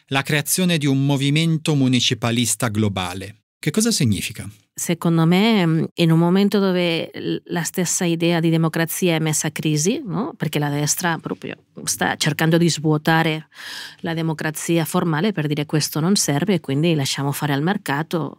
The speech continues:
Speaker 2: e, no? E quindi come Milei, per esempio, no? Che arriva al governo dicendo: "Eliminerò il Ministero dell'Educazione Pubblica, eliminerò il Ministero della Sanità Pubblica", che sembra che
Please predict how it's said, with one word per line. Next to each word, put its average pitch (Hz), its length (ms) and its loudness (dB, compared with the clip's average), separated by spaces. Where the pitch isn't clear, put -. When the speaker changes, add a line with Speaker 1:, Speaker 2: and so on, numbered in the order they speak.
Speaker 2:
e, 147 140 -4
no? 151 200 -4
E 135 200 -6
quindi - 260 -10
come 143 240 -4
Milei, 156 320 4
per 147 140 2
esempio, 156 360 0
no? 160 140 -12
Che - 100 -10
arriva 147 340 -6
al 165 160 2
governo 175 420 2
dicendo: 160 640 -4
"Eliminerò 156 560 2
il 170 80 4
Ministero 151 460 0
dell'Educazione 147 920 0
Pubblica, 202 440 0
eliminerò 156 640 2
il 160 100 0
Ministero 156 520 0
della 156 160 -2
Sanità 151 340 -2
Pubblica", 185 380 2
che 139 100 -2
sembra 151 320 0
che 151 140 0